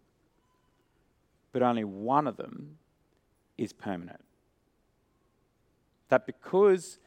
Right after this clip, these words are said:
when you trust in Jesus, our future is anchored to history, to Jesus' death and resurrection, it means no one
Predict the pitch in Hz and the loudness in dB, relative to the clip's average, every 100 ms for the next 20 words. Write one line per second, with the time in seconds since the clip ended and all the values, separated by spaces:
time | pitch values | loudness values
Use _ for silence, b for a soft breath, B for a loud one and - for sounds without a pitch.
0 | b b 151 131 - 170 160 - 143 120 | b b -6 -6 0 2 2 -4 -4 0
1 | 107 104 - 117 107 - 160 - 98 - | 0 -2 0 0 0 -4 -8 -8 -10 -2
2 | 135 185 - 95 - - 104 120 - - | 0 0 -4 -8 -8 -10 -8 -8 -8 -8
3 | - - 101 131 131 127 - 117 120 107 | -8 -10 -8 -4 -4 -4 -2 -2 -2 -6
4 | 90 95 98 - 107 175 - _ _ _ | -6 -8 -10 -12 -12 -14 -18 _ _ _
5 | _ _ _ _ _ _ 147 131 127 113 | _ _ _ _ _ _ -2 0 0 -2
6 | 123 120 139 185 165 110 101 127 196 | -4 2 2 4 2 0 0 -6 -12